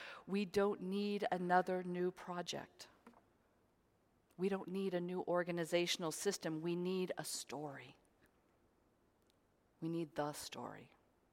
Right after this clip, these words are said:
We need the Word, the Word of God in Scripture, the Word of God in Jesus, who provides the story in which we fit, the one that still speaks to us today, the word of Nehemiah.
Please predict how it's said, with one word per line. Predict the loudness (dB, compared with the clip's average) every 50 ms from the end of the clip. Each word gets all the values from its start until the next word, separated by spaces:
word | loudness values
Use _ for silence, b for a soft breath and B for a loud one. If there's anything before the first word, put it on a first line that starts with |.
| _ _ _ _ B B B B B B B
We | 2 4
need | 4 4 4 4
the | 2 0
Word, | 2 6 8 10 10 10 10 8 6 6 4
the | 2 4
Word | 8 10 10 10 10
of | 8 6 8
God | 10 10 10 10 10
in | 6 2
Scripture, | 0 2 2 2 4 4 4 2 2 4
the | 4 4
Word | 4 6 4 4
of | 4 0 -2
God | 0 2 2 2 2
in | -2 -4 -2
Jesus, | -4 -4 -2 0 0 0 2 2 0 0 0 -8 B B B B B B
who | 4 6
provides | 8 10 12 12 12 12 12 10 10 6
the | 2 -2 -2
story | 0 0 4 6 6 8 8 8 8 6 2
in | 0 2 2
which | 2 2 0 -2
we | -2 0 0 0
fit, | -2 -4 -4 2 2 2 2 2 -4 B B B B B B
the | 8 8
one | 10 12 10 10 12 10
that | 8 8 6
still | 2 4 6 6 6 6
speaks | 2 -2 -2 0 0 0 2 0 -2 0
to | 6 8
us | 8 8 6 4
today, | -2 2 6 8 10 10 10 8
the | 6 4
word | 4 6 6 8 8 8 8 6 6
of | 4 2 2
Nehemiah. | 2 2 2 4 6 6 6 6 8 8 8 8 8 6 4 4